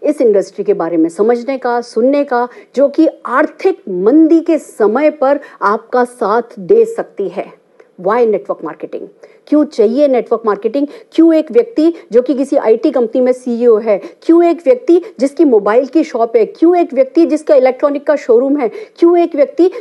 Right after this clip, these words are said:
जो कि किसी school की headmistress है, principal है, क्यों एक व्यक्ति जो किसी college में lecturer है,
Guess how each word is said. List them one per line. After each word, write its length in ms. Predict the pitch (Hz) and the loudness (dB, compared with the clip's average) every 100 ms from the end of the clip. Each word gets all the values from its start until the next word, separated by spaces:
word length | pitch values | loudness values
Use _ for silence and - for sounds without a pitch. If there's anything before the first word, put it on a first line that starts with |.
| - | -2
जो 100 | 294 | 0
कि 120 | 330 | 2
किसी 280 | 311 330 330 | 2 2 0
school 280 | - 311 311 | 0 0 2
की 100 | 320 | 2
headmistress 600 | 285 233 285 - 302 277 | 0 0 -4 0 0 2
है, 80 | 277 | 0
principal 540 | 285 277 285 294 269 | 0 -2 -2 -2 0
है, 60 | 247 | 0
क्यों 240 | - 349 | 2 2
एक 140 | 359 349 | 2 0
व्यक्ति 280 | 294 302 311 | -2 0 -2
जो 100 | 311 | -2
किसी 220 | 302 311 | -4 -4
college 320 | 269 240 240 | 0 0 0
में 60 | 285 | 0
lecturer 460 | 240 - 240 233 | -2 -4 -4 -4
है, 120 | 240 | -2